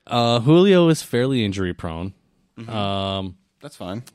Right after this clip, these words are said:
Speaker 1: the guy never scores touchdowns. That
Speaker 2: Not, not without Matt Ryan.
Speaker 1: N-, not with Matt Ryan.
Speaker 2: <laughs>
Speaker 1: Um, he's, he is not young, youngish anymore.
Speaker 2: Yeah, but neither is Matt Ryan.
Speaker 1: No, but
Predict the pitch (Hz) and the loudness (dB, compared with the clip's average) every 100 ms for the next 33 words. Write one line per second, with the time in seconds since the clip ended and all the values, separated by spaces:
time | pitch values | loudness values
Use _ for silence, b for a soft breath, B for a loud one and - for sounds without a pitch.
0 | - 98 117 120 117 107 98 92 - 95 | -14 -6 -2 0 0 -2 -4 -6 -4 -6
1 | - 90 90 85 80 85 - - _ _ | -4 -8 -8 -12 -10 -12 -14 -20 _ _
2 | _ _ - 113 _ - 127 113 110 - | _ _ -20 -20 _ -8 -4 -2 -4 -6
3 | 101 98 95 104 101 101 80 82 120 92 | -6 -4 0 0 -2 -4 -6 -6 -6 -6
4 | 95 - 104 101 95 101 107 107 110 107 | -10 -8 -8 -8 -10 -14 -6 -2 0 -2
5 | 110 135 123 95 104 107 151 147 - - | -2 0 0 0 0 2 2 0 -4 -8
6 | - - B B B B - 120 110 104 | -6 -8 B B B B -4 0 0 0
7 | 104 101 107 _ _ _ - 135 147 135 | -4 -6 -10 _ _ _ -8 -4 -4 -6
8 | - 131 135 170 175 160 165 147 120 113 | -10 -6 -2 0 0 2 0 0 0 0
9 | 151 151 131 _ - 117 135 139 123 135 | 0 -2 -6 _ -8 -4 -4 -2 -4 -4
10 | - - 113 107 104 120 131 _ - 95 | -8 -8 -4 -4 -6 -8 -12 _ -8 -6
11 | 92 107 110 104 98 104 87 87 90 87 | -6 -4 -2 -2 -4 -6 -6 -6 -6 -6
12 | 104 b b - 135 101 90 | -10 b b -10 -6 -6 -6